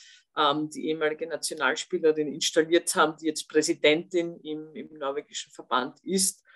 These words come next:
Und das sind halt die, die richtigen Schritte. Ja, ich sage nicht immer, dass, äh, dass eine Frau da rein muss, aber wenn es eine kompetente Frau ist, die halt dann halt auch Einblick hat,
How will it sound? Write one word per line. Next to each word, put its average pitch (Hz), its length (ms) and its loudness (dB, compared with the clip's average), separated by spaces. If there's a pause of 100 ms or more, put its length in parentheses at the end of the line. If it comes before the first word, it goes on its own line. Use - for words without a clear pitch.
(300)
Und 170 240 -6 (160)
das 170 180 4
sind 214 160 2
halt 190 240 -2
die, 180 500 -2
die 196 100 0
richtigen 208 420 0
Schritte. 180 400 4
Ja, 147 260 8
ich 190 80 -2
sage 190 200 -8
nicht - 120 -18
immer, 190 200 -6
dass, - 440 -2
äh, 156 220 2
dass 156 180 -6
eine 156 140 -8
Frau 139 260 0
da 185 80 6
rein 151 240 0
muss, 220 380 4 (280)
aber 180 300 6
wenn 180 140 0
es 185 120 -2
eine 160 220 -2
kompetente 170 680 0
Frau 196 320 4
ist, - 420 0 (460)
die 175 260 2
halt 156 160 4
dann 156 160 0
halt 156 260 -4
auch 147 260 -2
Einblick 202 580 -2
hat, - 240 4